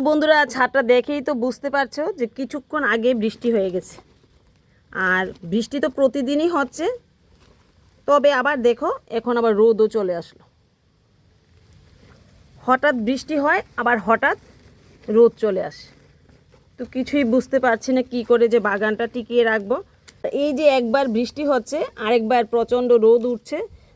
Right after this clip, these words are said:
তাতে কিন্তু বাগানটা ক্ষতিগ্রস্ত হচ্ছে। তো এখানে দিয়ে দিলাম কিচেন ওয়েস্টগুলি, আর এগুলিও দেখবে কিছুদিন পর আবার মাটি হয়ে গেছে।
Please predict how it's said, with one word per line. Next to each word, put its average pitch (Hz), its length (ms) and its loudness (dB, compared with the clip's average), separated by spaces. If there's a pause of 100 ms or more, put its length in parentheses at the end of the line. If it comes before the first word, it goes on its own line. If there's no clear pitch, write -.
(140)
তাতে 269 220 -4 (100)
কিন্তু 320 220 -4 (160)
বাগানটা 220 420 0 (120)
ক্ষতিগ্রস্ত 220 520 0 (100)
হচ্ছে। - 260 -8 (1700)
তো 262 60 2 (160)
এখানে 269 320 -2 (240)
দিয়ে 254 220 0
দিলাম 254 260 0 (240)
কিচেন 226 300 0
ওয়েস্টগুলি, 233 440 -2 (3500)
আর 190 80 -2 (1400)
এগুলিও 277 380 0
দেখবে 262 280 2
কিছুদিন 247 400 -2
পর 247 140 0
আবার 214 220 0
মাটি 214 260 -2
হয়ে 196 200 0
গেছে। - 220 -14